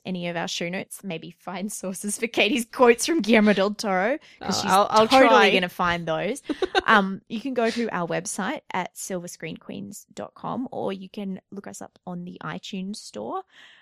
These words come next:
Speaker 1: Uh, if you wanna get in touch with us, you can do that via our Facebook page or on Twitter at screen underscore queens. And if you wanna read Katie's full review of this movie and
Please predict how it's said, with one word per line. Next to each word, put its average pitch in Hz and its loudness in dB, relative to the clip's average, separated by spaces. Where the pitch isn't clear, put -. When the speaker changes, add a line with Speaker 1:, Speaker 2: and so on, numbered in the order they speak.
Speaker 1:
Uh, 220 -2
if - -6
you 214 -2
wanna 202 0
get 202 -4
in 202 -4
touch - -8
with 233 -2
us, 247 -6
you 208 -8
can 190 -6
do 185 -4
that 180 -4
via 175 -4
our 175 -10
Facebook 220 -10
page 302 -6
or 208 -6
on 214 -6
Twitter 254 -10
at - -10
screen 180 -10
underscore - -10
queens. 294 -10
And 214 2
if 220 -4
you 254 -6
wanna 262 -2
read 233 -2
Katie's 208 -6
full 269 -6
review 202 -4
of 185 -2
this 226 -8
movie 214 -2
and 185 -4